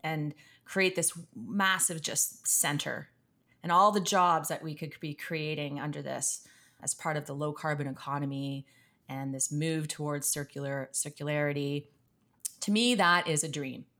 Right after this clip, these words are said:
If I could find, I don't know,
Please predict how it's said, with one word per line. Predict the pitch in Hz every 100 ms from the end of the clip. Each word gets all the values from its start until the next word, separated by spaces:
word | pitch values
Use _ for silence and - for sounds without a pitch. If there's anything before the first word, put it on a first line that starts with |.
| _
If | - -
I | 165
could | 202 170
find, | 180 175 170 170 175 - - _ _ _ -
I | 147
don't | 151
know, | 147 147 170